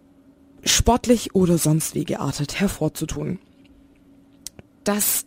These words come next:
führt allerdings natürlich auch zu einer Spirale, denn es gibt immer jemanden, der cooler oder auch halsbrecherischer war als man selbst. Also muss man natürlich immer noch eins draufsetzen.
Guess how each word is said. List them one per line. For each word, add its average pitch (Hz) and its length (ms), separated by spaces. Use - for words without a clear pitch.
führt 262 440
allerdings 202 380
natürlich 185 380
auch 190 100
zu - 140
einer 175 160
Spirale, 170 520
denn 185 200
es 196 160
gibt 175 160
immer 202 180
jemanden, 180 460
der 151 260
cooler 247 460
oder 156 400
auch 151 240
halsbrecherischer 147 880
war 147 140
als 135 220
man 151 120
selbst. 160 320
Also 190 520
muss 180 280
man 180 120
natürlich 175 480
immer 147 180
noch 151 260
eins 143 320
draufsetzen. - 680